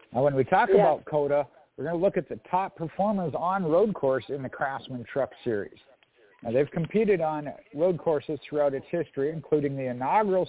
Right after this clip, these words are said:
Speaker 1: season in nineteen ninety-five. Uh, this season, the t-, series will take on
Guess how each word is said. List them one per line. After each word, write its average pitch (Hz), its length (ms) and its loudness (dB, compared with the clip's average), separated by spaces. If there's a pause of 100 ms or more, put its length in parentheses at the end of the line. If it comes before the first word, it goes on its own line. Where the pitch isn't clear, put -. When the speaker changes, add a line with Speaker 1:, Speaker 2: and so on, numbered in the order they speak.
Speaker 1:
season 151 280 -4
in 135 120 -8
nineteen 135 520 -8 (120)
ninety-five. 131 920 0 (640)
Uh, 120 200 2
this 147 300 2
season, 196 300 0
the 185 100 2
t-, - 360 -4
series 165 260 4
will 135 100 2
take 151 240 2
on 147 220 0